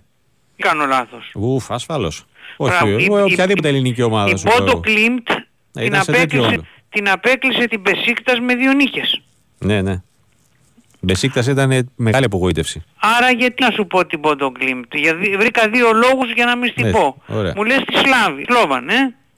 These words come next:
Speaker 2: Ε, ναι, οκ.
Speaker 1: Η Σλόβαν. Ε, η Σλόβαν την κέρδισες πέρυσι στα πέναλτι.
Speaker 2: Ναι.
Speaker 1: Ναι ή όχι;
Speaker 2: Ναι, ασφαλώς.
Speaker 1: Στα πέναλτι κέρδισες,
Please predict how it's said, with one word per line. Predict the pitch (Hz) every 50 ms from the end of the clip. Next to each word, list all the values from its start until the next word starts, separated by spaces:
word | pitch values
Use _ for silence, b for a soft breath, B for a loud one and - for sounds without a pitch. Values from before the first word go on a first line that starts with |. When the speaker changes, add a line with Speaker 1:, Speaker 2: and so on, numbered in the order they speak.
| _ _
Speaker 2:
Ε, | - 214 156 180 208 196 196 196
ναι, | 240 240 170 104 104
οκ. | 143 165 135 -
Speaker 1:
Η | 156 175 156 143 - _
Σλόβαν. | - 277 277 269 262 240 208 170 143 131 127 120 - _ _
Ε, | - 240 240 226 - _ _ _ _ _ _ _ _ _ _ _ _ _ _ _ _ _ _
η | - 254
Σλόβαν | - - - 277 294 294 294 285
την | 285 302 240 226 226 233
κέρδισες | 220 294 302 285 - 240 233 - - -
πέρυσι | - 294 302 294 -
στα | - 294 269
πέναλτι. | 262 285 220 - - - - - - - _ _ _ _ _ _ _ _ _ _ _ _ _ _ _ -
Speaker 2:
Ναι. | 156 87 - - _ _ _ -
Speaker 1:
Ναι | - 262
ή | 254 233 196
όχι; | 151 135 - - - - _ _ _
Speaker 2:
Ναι, | - 107
ασφαλώς. | 101 - - 175 107 80 - - - _ _ _
Speaker 1:
Στα | - - - -
πέναλτι | - 269 208 151 127 117 - - 135
κέρδισες, | - 208 240 269 240 269 311 294 -